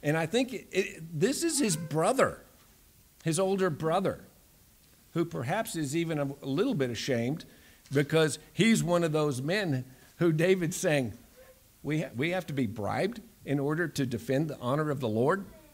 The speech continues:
And so maybe he's a little bit angry for, for several reasons, but he throws out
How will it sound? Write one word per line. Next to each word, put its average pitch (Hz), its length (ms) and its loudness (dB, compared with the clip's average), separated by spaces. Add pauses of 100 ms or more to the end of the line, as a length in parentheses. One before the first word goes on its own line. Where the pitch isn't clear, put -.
(1400)
And 135 140 -2
so 165 160 4
maybe 180 320 2
he's 175 180 2
a 170 40 0
little 190 240 4
bit 170 200 2
angry 170 600 0 (180)
for, 160 240 0
for 151 260 -4
several 208 520 2
reasons, 110 560 -2 (280)
but 170 160 4
he 160 140 4
throws 202 500 2
out 185 420 0